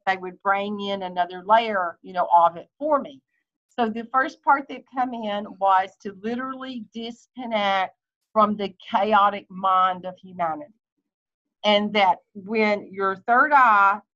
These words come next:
like the cord from your own third eye, your own psychic energy, has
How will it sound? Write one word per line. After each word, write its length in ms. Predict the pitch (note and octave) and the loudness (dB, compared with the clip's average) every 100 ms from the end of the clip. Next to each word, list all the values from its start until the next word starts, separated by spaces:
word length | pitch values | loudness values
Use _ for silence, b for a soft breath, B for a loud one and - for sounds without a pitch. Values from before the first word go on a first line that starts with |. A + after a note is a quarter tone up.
| _ _ - | _ _ 0
like 220 | F#3+ F#3+ | 0 0
the 60 | F#3+ | -10
cord 480 | F#3 D4 C#4+ D#4 C#4 | -14 -12 -6 -6 -6
from 200 | A#3+ G#3+ | -10 -8
your 180 | A3 - | -6 0
own 400 | G#3+ B3 C4+ C#4 | 0 0 -2 -6
third 240 | C4+ B3 A#3+ | -4 -6 0
eye, 240 | G#3 G3+ | 2 0
your 180 | G3 F#3 G3 | -4 -10 -8
own 300 | G3+ G#3 G#3+ | -8 -8 -12
psychic 480 | - G3 G3 F#3+ - _ _ _ G#3 | -4 -2 -4 -10 -20 _ _ _ -10
energy, 440 | G3 F3+ - - _ _ _ _ _ | -8 -8 -12 -20 _ _ _ _ _
has 320 | - A3 F#3 | -4 0 0